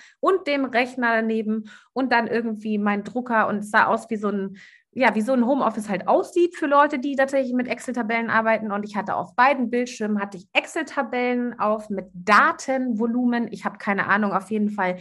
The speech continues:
technische Daten über Windenergieanlagen und keine Ahnung was, wofür ich gar nicht zuständig in dem Sinne war, aber es war halt offen und dieses Bild war, wie ich vor diesen,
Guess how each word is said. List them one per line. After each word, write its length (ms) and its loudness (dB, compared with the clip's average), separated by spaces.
technische 580 0
Daten 480 4
über 280 0
Windenergieanlagen 1040 0
und 180 -8
keine 320 0
Ahnung 220 2
was, 120 0
wofür 220 0
ich 100 -2
gar 120 6
nicht 120 -2
zuständig 460 -2
in 100 -4
dem 180 -4
Sinne 280 -2
war, 80 6
aber 100 4
es 140 -2
war 120 8
halt 140 4
offen 240 2
und 80 2
dieses 240 -4
Bild 480 4
war, 380 4
wie 120 -4
ich 120 -10
vor 160 2
diesen, 400 -2